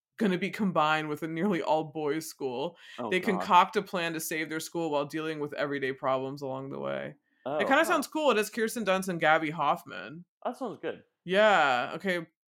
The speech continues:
Speaker 1: like, tacking that on the list. Matthew Lawrence, Monica Kina. Oh, Heather Matarazzo. Okay, I'm probably gonna love this movie. <laughs>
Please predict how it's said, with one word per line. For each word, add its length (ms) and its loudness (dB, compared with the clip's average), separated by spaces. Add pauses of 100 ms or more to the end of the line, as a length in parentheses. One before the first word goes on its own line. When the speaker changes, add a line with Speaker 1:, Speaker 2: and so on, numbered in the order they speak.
(140)
Speaker 1:
like, 160 -2
tacking 400 2
that 120 2
on 160 -2
the 80 -6
list. 280 -4
Matthew 500 -4
Lawrence, 540 -4
Monica 360 -6
Kina. 520 -6
Oh, 160 4
Heather 240 0
Matarazzo. 720 0 (340)
Okay, 220 2
I'm 120 4
probably 240 6
gonna 140 2
love 180 2
this 160 -6
movie. 380 -4
<laughs> 400 -12